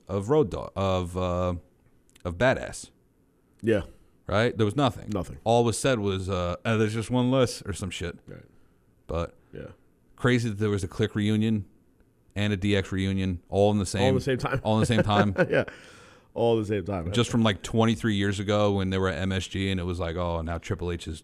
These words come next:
Speaker 1: career is gonna be
Speaker 2: It's
Speaker 1: hurt."
Speaker 2: over.
Speaker 1: And now he's the most
Speaker 2: He's
Speaker 1: successful out of all of
Speaker 2: he's
Speaker 1: them.
Speaker 2: going to be running W W E when this, this man dies. When McMahon dies, he, he's gonna be running W W E. And
Speaker 1: Praise the Lord.
Speaker 2: as, as, as Joe prays to the wrestling gods. Um, that's horrible. How dare you?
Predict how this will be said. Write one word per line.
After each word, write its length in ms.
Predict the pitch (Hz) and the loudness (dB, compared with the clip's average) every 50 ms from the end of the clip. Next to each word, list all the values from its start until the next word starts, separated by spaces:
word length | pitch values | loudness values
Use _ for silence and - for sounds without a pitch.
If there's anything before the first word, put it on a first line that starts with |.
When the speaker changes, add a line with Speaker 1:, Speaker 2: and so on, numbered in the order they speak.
| _ _ | _ _
Speaker 1:
career 300 | - - 87 85 85 85 | -8 -6 -4 -2 -2 -2
is 80 | 87 82 | -4 -4
gonna 140 | 87 82 80 | -6 -8 -4
be 100 | 78 98 | -2 0
Speaker 2:
It's 100 | 117 - | 0 2
Speaker 1:
hurt." 80 | 90 131 | 4 6
Speaker 2:
over. 280 | 147 143 113 95 82 - | 6 6 6 2 0 2
Speaker 1:
And 160 | 120 120 113 | 2 4 4
now 240 | 113 117 117 127 131 | 4 4 4 2 2
he's 260 | 113 113 123 117 110 | 0 -2 -4 -2 -2
the 100 | 120 127 | 0 0
most 380 | 113 110 104 104 110 107 92 - | 0 0 0 0 0 0 0 0
Speaker 2:
He's 420 | 123 113 113 117 117 107 95 90 | 0 0 2 2 0 0 -2 -4
Speaker 1:
successful 720 | - - - - - 131 - - - - 131 - - 104 107 | -6 -6 -8 -6 -6 -6 -4 -2 -2 -2 -2 -2 -2 -2 -2
out 100 | 101 95 | -2 0
of 60 | 92 | -2
all 80 | 92 - | 2 4
of 40 | 143 | 4
Speaker 2:
he's 200 | 131 127 117 104 | 4 4 4 2
Speaker 1:
them. 100 | - 139 | 4 4
Speaker 2:
going 100 | 139 135 127 | 4 4 2
to 120 | - 127 | 0 -2
be 320 | 104 - - 120 110 120 | -2 -4 -4 -2 0 0
running 420 | 117 98 123 123 123 117 110 107 107 | 2 4 4 4 4 4 2 0 0
W 240 | 95 117 110 113 107 | 0 0 0 2 2
W 220 | 104 98 98 101 | 2 2 2 2
E 40 | 95 | 0
when 220 | 87 87 90 90 85 | 0 0 -2 -4 -4
this, 100 | 85 - | -8 -8
this 200 | - 113 - - | -8 -6 0 0
man 160 | 110 98 92 | 2 2 2
dies. 400 | 87 95 85 76 69 80 78 80 | 2 0 -2 -2 -4 -6 -6 -6
When 160 | 90 92 92 | -4 -4 -4
McMahon 340 | 95 92 - 107 101 101 98 | -4 -2 -2 -2 0 0 0
dies, 540 | 98 92 87 80 80 80 - - - - - | 0 -2 -2 -2 -4 -6 -8 -12 -14 -12 -8
he, 120 | - 95 95 | -6 -4 -4
he's 200 | 95 - 104 87 | -4 -6 -6 -4
gonna 100 | 104 101 | -2 -2
be 60 | 98 | -2
running 260 | 95 90 95 92 92 90 | -2 -2 -2 -2 -2 -2
W 180 | 85 85 90 | -2 -2 -2
W 240 | 82 85 82 87 82 | -2 -2 -2 -2 -2
E. 80 | 76 - - _ _ - - - - - - | -2 -6 -10 _ _ -20 -20 -20 -20 -8 -4
And 240 | - 92 90 87 82 | -2 -2 0 -2 -2
Speaker 1:
Praise 80 | 78 - 87 | -4 -4 -6
the 40 | 95 | -4
Lord. 120 | 95 95 104 | -2 0 -2
Speaker 2:
as, 140 | 107 95 - | -2 -2 0
as, 440 | - 120 110 107 104 104 117 - - - - - - | 0 0 0 0 -2 -4 -6 -8 -8 -12 -18 -6 -2
as 220 | 151 147 131 117 104 | 0 0 0 -2 -6
Joe 320 | 104 - - 147 135 123 117 | -10 -4 0 2 2 2 2
prays 420 | - - - 120 113 110 107 101 - | 0 -2 0 0 0 0 -2 -4 -6
to 100 | - 104 | -4 -2
the 120 | 98 98 | -2 0
wrestling 340 | 98 98 87 - 92 92 92 | 0 -2 -2 -4 -6 -6 -4
gods. 220 | 92 90 82 80 - - - - - - - - - - _ - | -4 -4 -4 -6 -8 -12 -20 -20 -20 -20 -20 -20 -20 -12 _ 2
Um, 400 | 117 117 117 117 113 107 107 104 - _ _ _ | 4 4 6 4 4 2 0 -4 -6 _ _ _
that's 120 | - - | -12 -10
horrible. 320 | - - 73 69 - - - _ _ _ - | -8 -8 -8 -8 -10 -14 -18 _ _ _ -8
How 60 | 113 | -6
dare 160 | 113 - 120 - | -6 -6 -8 -10
you? 60 | 101 | -14